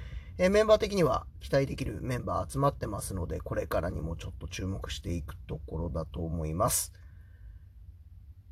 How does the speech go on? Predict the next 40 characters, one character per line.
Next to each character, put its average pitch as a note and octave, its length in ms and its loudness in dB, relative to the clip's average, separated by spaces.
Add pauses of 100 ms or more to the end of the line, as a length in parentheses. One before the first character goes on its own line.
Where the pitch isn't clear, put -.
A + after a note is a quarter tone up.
(140)
琉 A#3+ 320 6 (140)
球、 A#3+ 280 0 (160)
秋 F3+ 200 4
田、 - 120 2
こ - 140 -2
ち - 180 -4
ら C#3+ 140 6
が、 B2+ 160 2 (100)
秋 - 240 -2
田 D#3 220 6
が D3+ 180 8 (120)
ゲ C#3 160 6
ー - 20 4
ム C3 120 4
ワ A2+ 140 4
ン、 C#2+ 200 -2
琉 C3+ 220 2
球 B2+ 160 -4
ゲ D3 180 6
ー - 20 6
ム D3+ 80 6
ツ D#3 140 0
ー - 20 2
取 C#3 200 0
り C3+ 40 2
ま C#3 80 4
し - 80 0
て、 D#3 80 0
一 C3+ 100 2
勝 D3+ 220 4
一 C#3 80 2 (100)
敗 E3 180 8
と E3+ 100 4
な D#3+ 100 8
っ D#3 60 2
て - 180 -4
お C#3+ 80 6
り C3+ 100 2
ま C3 140 4
す。 - 240 -4